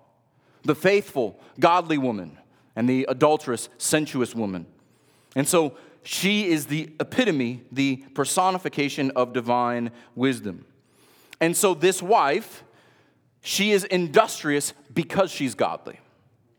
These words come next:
And she's to be commended because she fears the Lord.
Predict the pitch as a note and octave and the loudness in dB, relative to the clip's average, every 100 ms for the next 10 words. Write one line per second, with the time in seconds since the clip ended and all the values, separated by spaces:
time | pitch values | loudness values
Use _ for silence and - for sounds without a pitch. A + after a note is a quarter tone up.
0 | _ _ _ _ _ _ _ - F3 E3+ | _ _ _ _ _ _ _ -2 -2 0
1 | G#3 F#3+ F#3 D#3 F3+ F3+ G3 E3+ A#3+ A3+ | -2 -2 -2 -2 -2 -2 -2 2 2 2
2 | D3+ C#3+ C#3 - - A#2 C3+ E3+ D#3 D3+ | 0 -2 -6 -16 -6 -6 -2 2 2 2
3 | C#3+ - - D3 - C3+ B2 A#2+ - B2 | -4 -14 -10 -8 0 2 2 -2 -6 -4
4 | B2+ C3 F#2+ - | 0 0 -2 -10